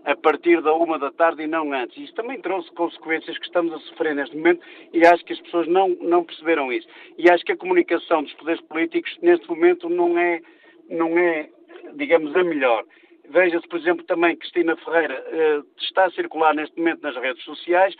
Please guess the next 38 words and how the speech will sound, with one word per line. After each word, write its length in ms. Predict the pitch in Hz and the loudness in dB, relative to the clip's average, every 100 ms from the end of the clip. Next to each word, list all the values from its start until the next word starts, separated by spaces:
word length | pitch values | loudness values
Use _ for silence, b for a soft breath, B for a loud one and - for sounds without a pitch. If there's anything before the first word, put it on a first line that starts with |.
| B B | B B
uma 160 | 165 170 | 0 2
imagem 540 | 170 185 156 127 139 | 4 4 2 -6 -10
de, 400 | 143 147 143 143 - _ _ 160 | -4 -2 -2 -4 -10 _ _ 2
dela 340 | 165 139 131 - | 2 0 -6 -4
no 180 | 170 | -2
cabeleireiro 720 | 175 165 143 143 151 170 175 175 b _ | -2 -4 -2 -2 0 0 -2 -8 b _
a 60 | 156 | -10
ser 160 | - 165 | -2 -2
atendida 540 | 165 165 151 175 190 | -2 -4 0 -2 -2
neste 340 | 170 175 165 165 | 0 0 0 -4
momento 420 | 156 156 175 165 | -6 -2 -2 -2
quando 280 | 180 165 170 - | -10 -12 -12 -10
toda 180 | 180 165 | -4 0
a 80 | 160 | 0
gente 260 | 147 147 - | 0 -8 2
sabe 220 | 170 165 | 2 2
que 140 | - 170 | -4 -4
ninguém 400 | 170 160 170 180 | -2 -2 0 -2
pode 240 | 165 151 | -2 -6
ter 100 | 160 | -6
acesso 340 | 143 - 165 156 b b - | -8 -2 -2 -2 b b -2
aos 160 | 165 | -2
cabeleireiros 640 | - 156 147 147 160 160 - b b - | -2 -4 -2 2 2 0 -6 b b -4
e 40 | |
às 140 | 156 143 | -4 -2
barbearias. 640 | 160 139 147 131 117 104 B B B - | -4 -4 -8 -6 -6 -8 B B B -2
Porquê 260 | 180 170 208 | 0 4 4
é 80 | 175 | 4
que 120 | 190 | 2
as 80 | 175 | 2
lotarias 540 | 170 170 156 165 160 | 2 2 2 0 -4
e 60 | 160 | -4
as 100 | 147 | -2
raspadinhas 720 | 160 - 147 156 156 151 - | -2 -2 -4 -4 -4 -6 -2
são 300 | 165 160 151 b b - | -2 -2 -6 b b 0
mais 320 | 165 180 151 | 4 4 2
importantes 720 | 160 156 151 - 156 139 - | -4 -6 -4 -2 -2 -4 -12
do 260 | 139 151 | -10 -8